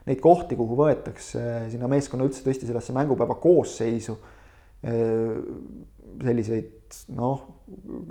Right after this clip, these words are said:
seitsmeteist, kaheksateist-aastaseid. Neid kohti on võib-olla üks kuni kolm maksimaalselt.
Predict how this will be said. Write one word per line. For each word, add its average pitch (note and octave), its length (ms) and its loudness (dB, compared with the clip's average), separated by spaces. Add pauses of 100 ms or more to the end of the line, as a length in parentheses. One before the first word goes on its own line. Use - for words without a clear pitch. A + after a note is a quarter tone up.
(220)
seitsmeteist, B2+ 480 0
kaheksateist-aastaseid. - 1120 -4 (680)
Neid B2+ 320 -2
kohti D3+ 320 2
on A#2+ 80 0
võib-olla C3 500 6 (840)
üks - 260 -10
kuni B2+ 220 0 (560)
kolm D3 580 6
maksimaalselt. - 800 -2